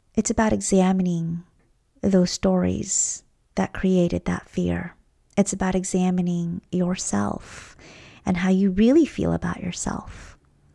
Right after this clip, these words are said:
It's about learning how to trust yourself, how to believe in yourself. And I promise you, oh my God,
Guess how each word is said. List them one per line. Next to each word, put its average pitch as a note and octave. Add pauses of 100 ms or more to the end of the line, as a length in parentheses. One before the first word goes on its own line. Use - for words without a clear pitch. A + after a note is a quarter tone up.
(180)
It's G#3
about G#3
learning F#3
how F3+
to F3
trust - (180)
yourself, E3+ (1040)
how -
to F#3
believe F3+
in F3
yourself. E3+ (680)
And F#3
I F#3
promise F#3+
you, F3+ (1900)
oh G3
my F#3+
God, F3+